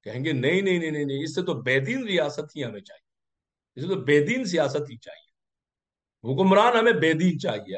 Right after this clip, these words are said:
आइन भी बेदीन चाहिए। वो secular ठीक है, बल्कि उससे आगे लाभ liberal लेके आए हैं जी हमारे पास, एंटी रिलीजियस। Secular तो कहते हैं ना हम anti नहीं है, हकीकत में anti है वो। Liberal कहते हैं हम एंटी रिलीजियस हैं।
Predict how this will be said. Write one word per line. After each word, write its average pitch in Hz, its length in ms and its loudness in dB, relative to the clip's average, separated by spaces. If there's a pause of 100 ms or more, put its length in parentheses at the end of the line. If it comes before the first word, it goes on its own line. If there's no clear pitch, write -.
(120)
आइन 214 400 4
भी 190 80 -2
बेदीन 135 420 0
चाहिए। - 1000 -16
वो 180 220 -2
secular 208 440 2
ठीक 147 320 -2
है, 98 160 -4 (500)
बल्कि 175 240 4
उससे 214 220 4
आगे 190 220 6
लाभ 165 280 2
liberal 185 460 6
लेके 131 260 0
आए 98 140 -8
हैं 104 120 -12
जी 131 100 -4
हमारे 107 320 -2
पास, - 260 -16 (360)
एंटी 208 340 2
रिलीजियस। 131 560 -2 (720)
Secular 170 380 4
तो 180 100 2
कहते 175 240 2
हैं 202 60 2
ना 190 80 6
हम 185 100 2
anti 185 260 0
नहीं 226 140 0
है, 170 100 2
हकीकत 147 400 -2
में 208 60 0
anti 220 300 0
है 147 140 -2
वो। 92 160 -14 (640)
Liberal 180 300 4
कहते 202 280 0
हैं 202 60 0
हम 202 100 -2
एंटी 233 320 -2
रिलीजियस 110 560 -8
हैं। - 40 -20